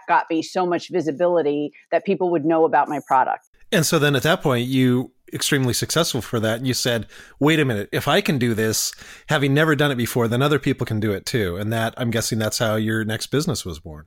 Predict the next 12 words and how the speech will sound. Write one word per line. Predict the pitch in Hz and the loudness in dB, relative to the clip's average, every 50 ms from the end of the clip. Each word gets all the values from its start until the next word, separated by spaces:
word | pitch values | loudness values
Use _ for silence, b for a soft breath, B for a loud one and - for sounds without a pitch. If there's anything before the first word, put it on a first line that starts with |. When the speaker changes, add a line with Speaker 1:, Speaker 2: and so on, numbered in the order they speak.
| _ - | _ -4
Speaker 1:
Slightly | 285 277 349 339 415 415 - 427 392 311 | -2 0 2 2 2 2 2 2 2 4
different | - 277 370 - - 349 269 214 220 | 2 0 0 0 0 0 0 -2 -2
version. | 196 220 220 214 208 - 196 180 175 190 247 B B B B B B B - | 0 2 2 2 2 2 0 0 0 0 -2 B B B B B B B 2
Uh, | 226 240 233 233 226 - - | 4 4 4 4 2 -2 -4
people | - 330 339 381 440 415 - | 0 2 2 4 4 2 2
started | - - 311 247 233 226 214 180 - - | 2 2 2 4 4 2 0 0 -4 -2
calling, | - 202 202 - 285 247 | 2 2 4 4 4 4
like, | 208 208 214 202 | 4 4 2 4
in | - 269 247 240 | 2 2 2 4
the | 226 - | 2 4
entrepreneurial | - 233 233 - 233 226 - 247 214 214 214 220 214 208 196 - | 4 2 2 0 -2 -2 0 0 2 4 4 4 6 4 4 2
community, | - - 202 208 233 277 269 233 175 160 156 151 160 175 214 B | 0 -2 -2 0 0 0 0 2 2 2 2 2 2 0 0 B